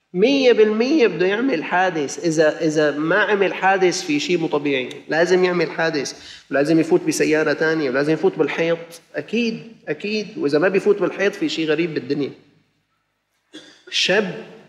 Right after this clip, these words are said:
ما له عرفان شو هو الزواج، قال: "بس حبة كتير لهالبنت، مية بالمية بده يطلق."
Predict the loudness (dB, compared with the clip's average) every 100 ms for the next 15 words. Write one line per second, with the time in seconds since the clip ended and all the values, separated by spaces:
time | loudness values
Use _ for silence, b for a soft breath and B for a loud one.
0 | _ _ _ 0 2 4 4 2 0 0
1 | 0 0 2 2 2 2 4 2 0 -4
2 | -4 -8 -8 -6 -4 -6 -4 -2 -2 -2
3 | 0 2 0 -2 -4 -2 -4 -6 -12 -20
4 | _ _ -6 0 0 2 2 2 0 2
5 | 2 2 2 0 -2 -4